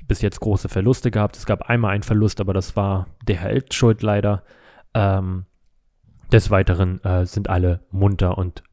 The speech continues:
bunter angekommen, was mich natürlich sehr freut. Und ich freue mich immer, wenn man hört, ja, die tragen jetzt schon Eier oder, ähm, ja, die haben jetzt schon, sie haben sich super eingelebt, fressen schon alles. Und, äh, das freut mich natürlich richtig, richtig zu hören.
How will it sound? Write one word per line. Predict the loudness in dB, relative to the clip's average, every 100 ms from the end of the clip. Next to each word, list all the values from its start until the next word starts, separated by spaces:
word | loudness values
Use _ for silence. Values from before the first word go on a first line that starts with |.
| _
bunter | 0 2 0
angekommen, | 0 2 2 2 2
was | 0 -2
mich | -4
natürlich | -2 -2 -2
sehr | 0 -2
freut. | 0 -2 -2
Und | -2
ich | -4
freue | -2 -2
mich | -2
immer, | -4 -4
wenn | -2
man | -2 0
hört, | 0 0 -10 -4
ja, | 2 4
die | 4
tragen | 2 0 -2
jetzt | 0
schon | 0 2
Eier | 2 2 2 0 2
oder, | 2 2 -2 -8 -20 -6
ähm, | 0 2 2 0 -4 -2
ja, | 0 2
die | 2 2
haben | 0
jetzt | 0
schon, | -2
sie | 0
haben | 0
sich | -2 0
super | 2 2
eingelebt, | 2 2 4 4 4 2
fressen | -4 -2 -2
schon | -4 -2
alles. | 2 2 2 0 -4
Und, | -8 -6 -4
äh, | -2 -2
das | -2 -2
freut | -2 -2
mich | -2
natürlich | -4 -2 -4 -4 -2
richtig, | -2 -2 -6 -4
richtig | -4 -4 -4
zu | 0
hören. | 4 4